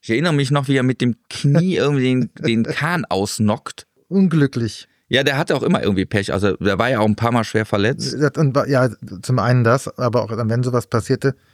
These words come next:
Speaker 2: äh, wirklich auch total betrübt.
Speaker 1: Ja, das auch. Man hatte immer so ein bisschen Mitleid.
Speaker 2: Ja, ja, genau.
Speaker 1: Ja, Mpenza kommt an den Ball, schießt, Kahn fälscht den Ball noch ab, doch Ebbe Sand drückt ihn dann über die Linie, Ausgleich in der vierzehnten Minute.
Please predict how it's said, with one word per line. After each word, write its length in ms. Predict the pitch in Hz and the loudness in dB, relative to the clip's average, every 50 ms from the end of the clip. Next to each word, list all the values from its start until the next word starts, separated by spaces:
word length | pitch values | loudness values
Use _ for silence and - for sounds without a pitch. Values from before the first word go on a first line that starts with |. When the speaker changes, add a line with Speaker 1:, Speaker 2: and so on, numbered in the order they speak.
| _ _ _ _ _ | _ _ _ _ _
Speaker 2:
äh, 280 | 92 - 120 101 98 | -10 -8 -6 -4 0
wirklich 280 | 127 131 - - 110 104 | 0 0 0 0 -2 -2
auch 140 | 101 120 113 | -4 -4 -6
total 420 | - - 110 - - - 117 113 110 | -4 -4 -6 -4 -2 0 0 0 0
betrübt. 600 | - - - - 127 117 104 - - - - _ _ _ _ - | 0 -4 -4 -2 -2 -2 -2 -4 -10 -18 -20 _ _ _ _ 0
Speaker 1:
Ja, 220 | 110 113 110 101 | 2 2 2 2
das 180 | 101 107 - 69 | 0 0 0 0
auch. 300 | 67 82 78 73 - - - | 0 0 -2 -2 -6 -8 -6
Man 180 | - 90 90 92 | -4 -4 -2 -2
hatte 160 | 110 - - | -2 -2 0
immer 140 | 117 110 107 | 0 2 2
so 60 | 101 | 2
ein 40 | 107 | 0
bisschen 220 | 101 - - 113 110 | -2 -2 -2 0 -2
Mitleid. 480 | 113 110 - 82 71 82 95 139 - - _ _ - | 0 -2 -2 -2 0 0 -2 -2 -4 -12 _ _ -14
Speaker 2:
Ja, 180 | - 127 139 160 | -6 -2 0 2
ja, 280 | 180 156 101 95 90 - _ _ | 4 4 2 0 -2 -8 _ _
genau. 320 | - 127 120 110 98 - - _ _ _ - - | -6 -4 -4 -4 -4 -6 -8 _ _ _ -4 -2
Speaker 1:
Ja, 180 | 123 123 110 107 | 0 0 2 0
Mpenza 340 | 120 - 147 147 165 185 160 | 0 0 0 0 2 0 0
kommt 200 | - 170 175 160 | 2 2 2 2
an 80 | 147 156 | 2 2
den 140 | 160 147 123 | 2 2 2
Ball, 400 | 135 135 139 156 180 190 180 170 | 2 2 2 2 2 2 2 0
schießt, 520 | 156 - - - - 156 175 202 196 - - | 0 -2 -2 -2 -2 0 -2 -2 -2 -4 -2
Kahn 320 | - 120 120 160 180 185 | 0 0 0 0 -2 -4
fälscht 460 | - - - 165 160 208 214 - - | -4 -2 0 0 0 0 -2 -2 -2
den 140 | 156 143 135 | -2 -2 0
Ball 220 | 135 135 143 147 | 0 0 2 2
noch 160 | 135 135 127 - | 2 0 0 0
ab, 320 | - - 165 - - - - | -2 -2 -4 -4 -8 -8 -4
doch 140 | - 113 117 | -2 -2 0
Ebbe 180 | - - 117 117 | -2 0 0 0
Sand 280 | 101 110 110 123 123 - | 0 2 0 0 0 0
drückt 220 | 120 131 135 - | -2 -2 -2 0
ihn 140 | 120 110 104 | -2 0 0
dann 220 | 104 101 107 110 101 | 0 0 0 0 0
über 160 | 98 98 104 | 0 0 0
die 160 | 92 107 104 | 0 0 2
Linie, 380 | 101 110 113 117 131 131 123 - - _ | 2 2 2 4 4 2 0 0 -2 _
Ausgleich 880 | 104 98 95 - - - - - - 71 87 92 104 110 - - - _ _ _ _ _ _ _ _ _ _ _ | -2 -2 0 -2 -4 -6 -8 -8 -6 -4 -2 -2 -2 -2 -4 -8 -12 _ _ _ _ _ _ _ _ _ _ _
in 160 | - 135 139 127 | -2 0 2 2
der 120 | 127 131 | 0 0
vierzehnten 540 | - - 117 107 - - - 107 - - 98 | 0 -2 -2 -2 -2 -4 -4 -4 -2 0 -2
Minute. 540 | 101 92 90 92 87 82 - 71 64 - | 0 0 0 -2 -2 -4 -6 -10 -12 -12